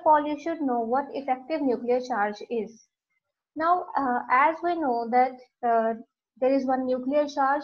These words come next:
which is number of protons present in the nucleus that belongs to the atom. So, uh, if we talk about the outer electrons,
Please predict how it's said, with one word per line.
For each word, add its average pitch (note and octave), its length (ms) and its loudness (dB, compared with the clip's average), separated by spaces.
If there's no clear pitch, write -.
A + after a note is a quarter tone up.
which B3+ 220 -10
is D#4 220 -8
number B3 320 0
of C4+ 100 -2
protons B3+ 460 0
present A#3+ 360 -2
in A3+ 140 -4
the C4 140 -2
nucleus A#3 460 -6
that B3+ 260 -2
belongs A3+ 460 -4
to A#3+ 100 -6
the D4+ 180 -6
atom. A#3+ 400 -4
So, F4 320 -4
uh, C#4 220 -2
if D#4 180 -6
we F4+ 100 -2
talk C#4+ 260 2
about D4+ 280 2
the E4 160 -6
outer C4 380 2
electrons, A#3+ 760 -6